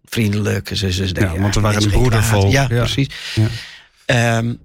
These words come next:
Speaker 1: maar daarna zie je dus die, die bordjes verschijnen van voor Joden verboden. En, en dat heeft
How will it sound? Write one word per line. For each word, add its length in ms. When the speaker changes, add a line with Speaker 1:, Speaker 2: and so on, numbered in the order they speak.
Speaker 1:
maar 240
daarna 380
zie 140
je 100
dus 180
die, 160
die 120
bordjes 340
verschijnen 440
van 120
voor 100
Joden 300
verboden. 540
En, 140
en 200
dat 380
heeft 380